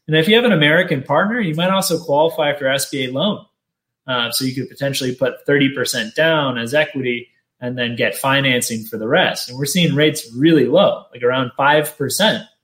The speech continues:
uh, for a loan of about ten years. Uh, so that's an option for those E two visa investors that might have a local business partner,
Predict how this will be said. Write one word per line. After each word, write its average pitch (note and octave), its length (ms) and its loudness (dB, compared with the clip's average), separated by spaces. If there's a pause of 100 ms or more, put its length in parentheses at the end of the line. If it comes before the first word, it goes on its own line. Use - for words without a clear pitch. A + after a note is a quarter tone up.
(380)
uh, A2+ 320 -2
for B2+ 400 -2
a A#2 140 0
loan B2 480 0
of A2+ 240 -12
about G#2+ 400 -6
ten B2+ 240 -2
years. - 760 0 (360)
Uh, G#2 280 -2
so B2+ 160 0
that's C#3+ 220 4
an C#3+ 80 0
option C3+ 460 0
for B2 180 -8
those C3 760 2 (220)
E D3 120 2
two D3 180 2
visa C3+ 280 0
investors C3 460 0
that A#2 140 -2
might B2 160 -2
have A#2+ 160 -2
a A2 40 -2
local A#2 360 0
business D3+ 340 -4
partner, F3+ 520 0